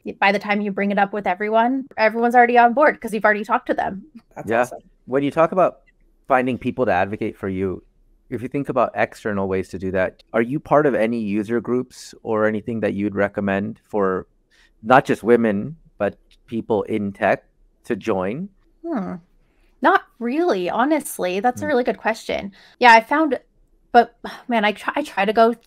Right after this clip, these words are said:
Speaker 1: to things. I find I go to more events when I'm at a conference out of the state than I do when I'm here locally in Salt
Speaker 3: Mm-hmm.
Speaker 1: Lake, <laughs> which,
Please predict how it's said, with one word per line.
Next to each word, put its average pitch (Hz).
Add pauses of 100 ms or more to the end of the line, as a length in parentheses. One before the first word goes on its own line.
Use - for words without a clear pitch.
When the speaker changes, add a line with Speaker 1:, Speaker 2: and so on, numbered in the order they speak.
Speaker 1:
to 254
things. 254 (360)
I 240
find 269
I 254
go 233
to -
more 214
events 202
when 220
I'm 196 (300)
at 208
a 208
conference 220
out 202
of 202
the 208
state 196
than 220
I 202
do 190
when 185
I'm 190
here 190
locally 220
in 226
Salt 196
Speaker 3:
Mm-hmm. 180
Speaker 1:
Lake, - (140)
<laughs> -
which, 214